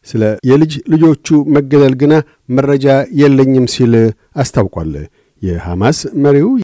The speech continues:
የልጆቻቸውና የልጅ ልጆቻቸው መገደል የተኩስ አቁም ስምምነቱ ላይ የሚያሳድረው ተጽዕኖ እንደማይኖር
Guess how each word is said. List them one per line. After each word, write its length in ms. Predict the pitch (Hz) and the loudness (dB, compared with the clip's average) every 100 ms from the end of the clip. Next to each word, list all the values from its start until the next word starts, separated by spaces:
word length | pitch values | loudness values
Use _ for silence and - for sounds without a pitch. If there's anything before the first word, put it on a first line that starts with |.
| - | -4
የልጆቻቸውና 1120 | 107 85 104 156 156 - 143 135 - 147 139 160 | -6 -2 2 4 2 0 -2 -2 0 2 2 2
የልጅ 260 | 156 160 151 | 2 2 2
ልጆቻቸው 680 | 147 151 139 - 139 - 147 135 | 2 2 0 -2 -2 0 0 2
መገደል 500 | 156 135 - 131 175 - | 0 -2 -2 0 0 -2
የተኩስ 480 | 104 95 - 175 - 151 | -6 -6 -2 -4 -2 -4
አቁም 300 | 156 175 156 | -2 -2 -4
ስምምነቱ 600 | - 160 151 147 147 139 147 | -2 -2 0 2 0 0 0
ላይ 140 | 151 175 - | 0 -2 0
የሚያሳድረው 720 | 131 135 156 160 147 135 147 139 | 2 2 2 0 -2 -2 -2 -2
ተጽዕኖ 400 | - 151 139 135 135 - | -2 -4 0 0 0 -2
እንደማይኖር 640 | 131 135 131 131 127 123 | -2 0 0 0 2 2